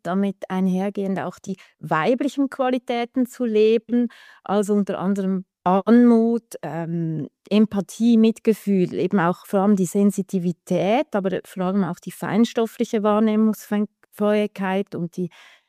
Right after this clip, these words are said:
Spiritualität, dann ist meine Antwort ein klares Ja, weil ich diese Attribute sehr klar in meinen privaten wie auch beruflichen Alltag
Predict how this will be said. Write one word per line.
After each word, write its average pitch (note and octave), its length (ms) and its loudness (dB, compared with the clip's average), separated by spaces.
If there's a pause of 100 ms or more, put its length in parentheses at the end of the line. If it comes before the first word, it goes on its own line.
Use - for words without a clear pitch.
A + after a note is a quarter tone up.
(300)
Spiritualität, A3+ 1200 0 (140)
dann G#3+ 420 4
ist - 240 -4
meine F3+ 240 -2
Antwort F3+ 400 -4
ein E3+ 100 -6
klares F3+ 540 -4
Ja, F#3 400 4
weil G3 160 2
ich F#3 120 -6
diese G3+ 280 -4
Attribute F#3 500 -8
sehr F3+ 260 -8
klar F#3 320 -6
in G3 120 0
meinen F3 260 -4 (480)
privaten G#3+ 680 4
wie G#3 160 2
auch E3+ 280 -2
beruflichen F#3 680 -4
Alltag E3 640 -8